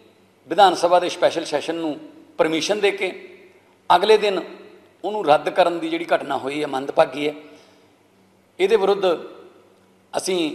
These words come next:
ਸੁਪਰੀਮ ਕੋਰਟ ਦੇ ਵਿੱਚ ਜਾਵਾਂਗੇ ਤਾਂ ਕਿ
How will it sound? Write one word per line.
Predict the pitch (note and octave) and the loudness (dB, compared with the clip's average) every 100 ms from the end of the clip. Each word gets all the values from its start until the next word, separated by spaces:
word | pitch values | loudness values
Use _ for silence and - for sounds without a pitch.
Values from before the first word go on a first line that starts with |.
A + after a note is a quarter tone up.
| - - - _ _ | -12 -20 -20 _ _
ਸੁਪਰੀਮ | - D3+ D#3 E3+ | -12 -6 -4 -4
ਕੋਰਟ | E3+ D#3+ | -4 -4
ਦੇ | D#3+ | -6
ਵਿੱਚ | D#3 | -4
ਜਾਵਾਂਗੇ | D#3 C#3 D3+ D#3+ - - _ _ _ _ _ _ _ _ - | -2 0 -2 -6 -10 -20 _ _ _ _ _ _ _ _ 0
ਤਾਂ | E3+ | 2
ਕਿ | F3+ | 2